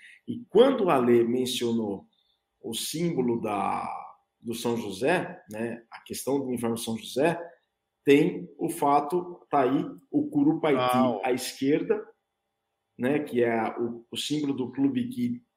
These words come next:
Speaker 1: cujas cores deram origem também às cores do São José, e à direita, a bandeira do município de São José dos Campos. Então, São José tem o azul e branco e amarelo, a bandeira de São José,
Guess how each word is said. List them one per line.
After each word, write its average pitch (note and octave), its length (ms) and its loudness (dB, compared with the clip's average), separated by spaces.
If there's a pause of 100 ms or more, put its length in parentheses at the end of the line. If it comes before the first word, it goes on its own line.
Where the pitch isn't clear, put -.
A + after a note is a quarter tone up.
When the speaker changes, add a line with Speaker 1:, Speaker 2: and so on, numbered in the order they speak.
(280)
Speaker 1:
cujas E3 340 2
cores C3 460 2 (680)
deram D3+ 380 4
origem C#3 380 0
também C3 260 -2
às A#2+ 100 -4
cores B2 280 -2
do A2+ 60 -8
São A#2+ 200 -6
José, C3+ 580 -2
e E3+ 80 2
à E3+ 80 4
direita, D#3 680 0 (420)
a - 100 -2
bandeira D3 560 6
do C3+ 120 -2
município C3+ 340 -6
de - 40 -20
São C3+ 140 -8
José C#3 160 -4
dos - 140 -10
Campos. A#2 360 -6
Então, C3+ 420 -2 (200)
São F3 420 -2
José A#2 640 -2 (420)
tem B2 500 2 (320)
o A2 380 -4
azul A#2 260 0
e B2 100 -2
branco A2+ 280 -2
e B2 60 0
amarelo, D3 520 0 (320)
a - 80 -12
bandeira A2 540 4
de - 100 -4
São A#2 160 -4
José, A#2+ 400 -4